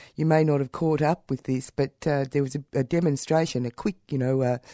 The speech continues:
a, a quick demonstration that was called by, uh, through social media, t-, uh, which, uh, popped up down at, uh, Flinders Street Station,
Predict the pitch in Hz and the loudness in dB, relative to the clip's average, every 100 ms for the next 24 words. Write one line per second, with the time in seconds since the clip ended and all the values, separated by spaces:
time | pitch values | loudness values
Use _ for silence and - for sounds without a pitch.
0 | - - - - - - - - 147 120 | -20 -20 -20 -20 -20 -20 -16 -6 -4 0
1 | 120 - 285 - 175 165 151 - 156 151 | 0 4 2 4 4 4 0 2 2 2
2 | 143 135 - 143 - - 165 156 139 131 | -2 -2 0 -2 -2 0 2 2 0 2
3 | 151 147 135 143 131 - 180 139 - 151 | 4 4 2 0 0 0 0 2 0 0
4 | 139 139 196 165 120 120 - - 87 139 | 0 0 0 2 0 0 -6 -8 0 2
5 | 139 135 135 135 151 156 - 151 139 - | 4 2 -2 -2 -2 -2 -2 0 0 0
6 | 208 - 160 - - - - 151 147 143 | -2 2 0 0 -6 -6 0 2 2 0
7 | 135 - 147 139 135 190 220 202 - 135 | -4 -6 -4 -4 -4 0 0 -2 -4 -4
8 | 127 - - 160 - 127 | -4 -4 -2 -2 -2 -6